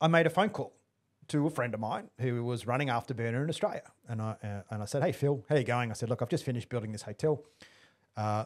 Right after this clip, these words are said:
you know, I've been around business for a little while. Would you like me to help you out, mate? I'll, I'll just come and help and speak and, you know, just have a bit of fun." And he said, "Oh, good timing." He says, "I've been running it for twelve years and I just decided I wanna go be a fighter pilot again. Do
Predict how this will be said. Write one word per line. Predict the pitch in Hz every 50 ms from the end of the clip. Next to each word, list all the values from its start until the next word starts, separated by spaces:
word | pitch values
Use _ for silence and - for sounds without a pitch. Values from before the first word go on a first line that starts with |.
| - _
you | -
know, | 117 117
I've | 113
been | 147 131
around | 123 120 113 110
business | 127 156 147 151 151 - -
for | - 151
a |
little | 147 147 139
while. | 139 143 139 139 135 127 131 - _ _ _
Would | 135 123
you | 139 135
like | 131 135 131
me | 120
to | 107 104
help | 123 113 - -
you | 101 95
out, | 95 85
mate? | 95 95 - _ _ _ _
I'll, | 120 113 - _ _ _ -
I'll | 139 135
just | 113 165 151 -
come | - 135 131 127
and | 120 113 107
help | 156 165 165 156 -
and | 117 107 104
speak | - - - 127 120 120 - -
and, | 110 104 101 113 -
you | 139 113
know, | 107 107
just | 104 117
have | - 117
a | 107
bit | 101 - 101
of | -
fun." | - 98 95 98 _ _ _ _ _
And | - 135 131
he | 131 120
said, | - - 143 139 - - - - _ _ -
"Oh, | 262 180 - - -
good | - 190
timing." | - - 160 135 - - - _ _ _ -
He |
says, | 117 139 123 117 - - - _ _ _ _ _ _ _ _ _ _ _ -
"I've | 131
been | 120 131 123
running | 151 175 175 160
it | 139 - -
for | 131 123 120 117 117 117 117 -
twelve | - - 165 156 120 123
years | 170 262 339 - - - _ _ _ _ _ _
and | - 139 139
I | 135 135
just | 131 - 143 151 -
decided | - 131 - 139 131 127 120 117
I |
wanna | 113 117 120 117
go | 117 110
be | 107 117 113
a | 107
fighter | - - 117 113 104
pilot | - 104 98 95 90
again. | 98 98 95
Do | 87